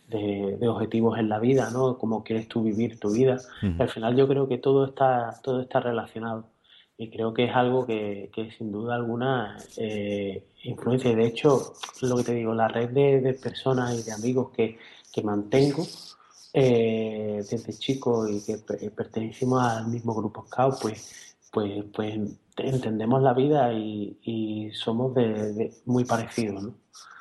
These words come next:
Speaker 1: Entonces creo que evidentemente ha tenido, tenido algo que ver y algo directamente que ver.
Speaker 2: Muy bien, y así para terminar,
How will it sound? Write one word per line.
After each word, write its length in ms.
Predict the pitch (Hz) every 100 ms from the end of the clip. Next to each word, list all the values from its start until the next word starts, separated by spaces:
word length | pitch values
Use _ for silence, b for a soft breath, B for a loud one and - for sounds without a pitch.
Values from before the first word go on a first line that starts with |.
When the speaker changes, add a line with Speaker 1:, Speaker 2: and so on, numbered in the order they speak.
| B _ _
Speaker 1:
Entonces 720 | 110 104 113 113 127 127 123 120
creo 240 | - 120 117
que 360 | 117 113 104
evidentemente 800 | 104 120 113 104 113 110 117 -
ha 80 | 117
tenido, 500 | 110 107 104 104 - -
tenido 280 | 113 113 107
algo 240 | 107 110
que 100 | 110
ver 220 | 107 117
y 340 | 120 104 98 95
algo 360 | 92 113 110
directamente 680 | 104 120 110 - 107 104 98
que 60 | 98
ver. 160 | 98 - - - - B B B B B B B B B _
Speaker 2:
Muy 140 | 107 101
bien, 280 | 90 104 98 -
y 680 | 101 87 80 78 80 80 78 78 -
así 240 | 85 -
para 220 | 92 92 87
terminar, 560 | 85 90 80 92 110